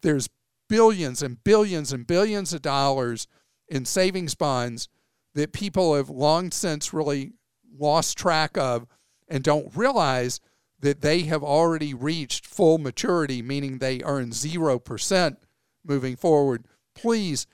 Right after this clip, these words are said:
cash those in and put that money back to work. There used to be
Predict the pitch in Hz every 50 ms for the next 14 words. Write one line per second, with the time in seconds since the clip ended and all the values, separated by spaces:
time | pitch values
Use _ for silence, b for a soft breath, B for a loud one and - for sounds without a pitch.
0 | _ _ _ _ _ _ _ _ _ _ _ - 185 185 185 185 190 - - 196
1 | 180 165 143 175 175 165 151 139 131 127 - - 185 - - 185 156 - 160 147
2 | 147 143 139 123 110 - - 120 117 117 120 _ - - 127 110 120 127 127 107
3 | 87 87 _ _ - 151 127 117 135 185 247 269 - - - 247 180 156 170 151
4 | 139 147